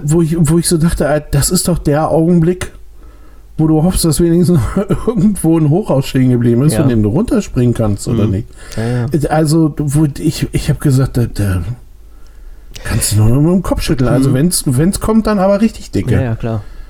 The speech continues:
Speaker 2: Ja, ja.
Speaker 1: Also, unglaublich.
Speaker 2: Also, die Leute sind dann wirklich voll gearscht.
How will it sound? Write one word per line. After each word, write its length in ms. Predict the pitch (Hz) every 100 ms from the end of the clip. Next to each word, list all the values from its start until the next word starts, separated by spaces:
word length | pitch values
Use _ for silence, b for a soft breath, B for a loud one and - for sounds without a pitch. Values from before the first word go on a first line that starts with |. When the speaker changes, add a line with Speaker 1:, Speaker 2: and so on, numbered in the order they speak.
| -
Speaker 2:
Ja, 100 | 113
ja. 200 | 113 110
Speaker 1:
Also, 640 | 123 123 113 110 104 104 -
unglaublich. 640 | - 160 139 127 - 101 98
Speaker 2:
Also, 40 |
die 100 | 143
Leute 280 | 151 143 139
sind 160 | 120 120
dann 120 | 113
wirklich 280 | 117 - -
voll 260 | 113 107
gearscht. 600 | 110 92 101 98 - -